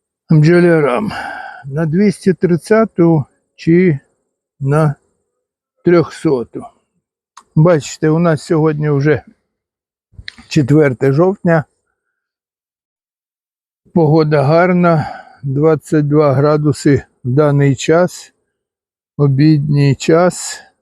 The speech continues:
десь година дня. Бджілки літають, бачите, і на мене сідають, і щось несуть. Я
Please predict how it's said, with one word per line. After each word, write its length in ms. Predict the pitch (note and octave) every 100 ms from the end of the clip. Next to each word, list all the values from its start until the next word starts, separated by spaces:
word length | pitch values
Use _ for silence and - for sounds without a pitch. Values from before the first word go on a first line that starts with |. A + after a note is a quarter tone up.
| _ _ _ -
десь 600 | C3 C#3 B2 - - - _ _ _ A3 - _ - - _ _ _ _ _ _ _ _ _ _ _ _ _ _ _ _ _
година 580 | D3+ D3+ D3+ D#3 C#3+ C#3+
дня. 340 | C3+ D#3+ F3+ F3+ _ _ _ _ _ _ _ _ _ _ _ _
Бджілки 680 | C3+ B2+ F3+ D#3 B2+ C#3 B2 - _ _
літають, 720 | C#3 D3+ B2+ D3+ F#3 G3+ F#3 D#3
бачите, 640 | D3 C#3 - - - C3
і 60 |
на 120 | C3+ C#3+
мене 440 | F#3 G#3 F3+ D#3 _ _ _
сідають, 840 | - F3 D3+ E3 E3+ D#3+ D3 _ _ _ _ _ _ -
і 100 | C#3
щось 560 | - E3+ C#3+ - - _ -
несуть. 920 | D3 C3+ - - E3+ A3+ G3 - - _ _ _ _ _ _ _ _ _ _ _ _ _ - _ _ -
Я 340 | E3+ D#3+